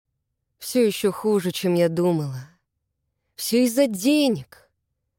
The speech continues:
Вот так просто, банально, до тошноты.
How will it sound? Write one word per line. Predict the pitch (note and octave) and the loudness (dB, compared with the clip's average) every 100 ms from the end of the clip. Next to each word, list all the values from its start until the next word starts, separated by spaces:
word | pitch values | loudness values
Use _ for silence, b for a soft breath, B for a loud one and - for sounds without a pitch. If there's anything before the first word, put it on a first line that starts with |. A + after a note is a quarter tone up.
| - | -6
Вот | C4 | 0
так | F#4+ - | 0 0
просто, | F#4 F#4 E4 - G3+ | 2 2 0 -4 2
банально, | C4 D4+ E4+ C#4 F#3 F3+ | 2 2 0 0 -2 -2
до | B3 | -4
тошноты. | - F4 - - E4 - - C#4+ F#3+ | -2 -4 -2 0 -2 -2 -2 -2 -4